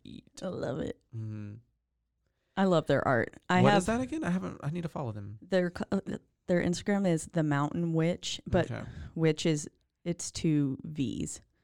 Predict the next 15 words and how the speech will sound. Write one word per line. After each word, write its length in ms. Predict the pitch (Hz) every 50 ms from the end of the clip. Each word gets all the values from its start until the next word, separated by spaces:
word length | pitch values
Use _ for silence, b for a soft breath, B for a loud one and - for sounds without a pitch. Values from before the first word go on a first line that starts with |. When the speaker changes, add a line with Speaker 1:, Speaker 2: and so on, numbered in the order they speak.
| _ _ _ _ -
Speaker 1:
Got 200 | - 135 113 107
it. 160 | 104 - -
Speaker 2:
So 200 | - - 143 127
Speaker 1:
Okay. 140 | 120 110 104 107 - - 180 - - - _ - - -
Speaker 2:
it's 200 | 180 160 123 117
Speaker 1:
Noted. 340 | 113 104 104 - - - 175
Speaker 2:
V 280 | 175 160 175 165 165
V 280 | 151 - 131 131 139 147
instead 280 | 156 156 - - - -
of 80 | -
W. 300 | - - - - - - - - _ _ _ _
Yeah. 100 | - - - - - - - _ B B B B B B
Anyways, 420 | 330 339 269 190 147 160 - - -
great 280 | - 170 196 208 262 -
art. 280 | - 175 170 180 - -